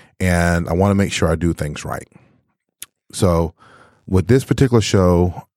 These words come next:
I, I said, "Well, I'm just gonna can that previous one." And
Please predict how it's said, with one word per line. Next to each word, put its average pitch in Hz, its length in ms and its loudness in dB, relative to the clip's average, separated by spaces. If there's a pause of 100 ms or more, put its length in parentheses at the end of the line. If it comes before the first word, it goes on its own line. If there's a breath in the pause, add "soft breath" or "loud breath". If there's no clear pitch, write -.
(120)
I, 78 720 -2 (340)
I 92 100 0
said, 87 200 0
"Well, 82 120 -4
I'm 87 120 -2
just - 140 -6
gonna 73 160 -4
can 107 360 0
that 107 160 -2
previous 98 420 -2
one." 80 380 -6 (680 loud breath)
And 82 580 -2